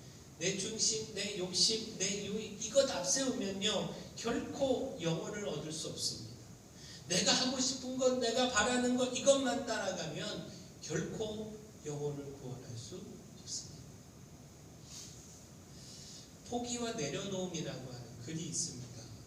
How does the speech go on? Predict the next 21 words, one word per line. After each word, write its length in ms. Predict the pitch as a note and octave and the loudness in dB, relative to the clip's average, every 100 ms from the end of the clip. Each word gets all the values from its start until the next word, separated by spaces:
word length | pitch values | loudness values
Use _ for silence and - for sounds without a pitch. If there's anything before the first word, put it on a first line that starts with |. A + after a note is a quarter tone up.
| - - | -16 -12
강남 320 | C3+ D#3 D3+ D3 | -8 -8 -8 -8
비전교회 500 | - D3 C3+ - C3+ | -8 -8 -8 -10 -10
한재용 500 | - - G3 F#3+ F3 | -10 -8 -6 -6 -4
목사님이 720 | - - D3 C3 B2+ B2+ B2+ - - - - - | -4 -4 -4 -4 -4 -6 -6 -10 -12 -16 -14 -10
국민일보에 600 | D#3+ D#3+ D3 C3 B2+ B2+ | -6 -4 -4 -4 -6 -6
쓴 240 | - - - | -6 -6 -8
칼럼인데, 840 | F3+ F3+ E3 B2+ B2 A#2 B2 E3 - - - - - - - - - - | -6 -4 -4 -4 -6 -8 -8 -8 -10 -12 -16 -16 -18 -16 -16 -16 -14 -12
제가 200 | - D3 | -8 -6
읽어드릴게요. 1000 | C3+ B2+ C3+ C3 B2 - B2+ B2 B2+ - - - - - - - - | -4 -2 -2 -2 -6 -6 -6 -4 -4 -6 -8 -12 -14 -16 -16 -16 -8
"포기와 440 | A#3+ A#3+ A#3+ A#3 A3 | -4 -2 0 2 2
내려놓음은 720 | A3 A3 A3 G3+ G3 F#3+ F#3 | 4 4 2 2 2 2 0
다릅니다. 760 | C#3+ D3+ D#3 D3+ C3 B2 A#2+ - - - - - - | 0 -2 0 0 0 -4 -6 -8 -10 -14 -16 -12 -8
포기는 420 | G3 F#3+ F#3 F3 | -4 0 0 2
더 120 | E3 | 0
할 140 | D#3+ D#3+ | 2 0
수 160 | - | 0
있는데도 560 | D#3+ D3 C#3 C3+ B2+ C3+ | -2 -2 -2 -4 -6 -6
힘들다는 840 | B2+ A#2+ A3+ A3+ G#3+ G3+ G3 F#3+ F#3 | -6 -8 -6 -6 -4 -4 -4 -4 -4
이유로 300 | F3 E3+ E3 | -4 -4 -2
멈추는 540 | C#3+ C3+ - C3+ B2+ - | -2 -4 -6 -6 -8 -8
것이고, 420 | - - - B3+ | -8 -8 -6 -8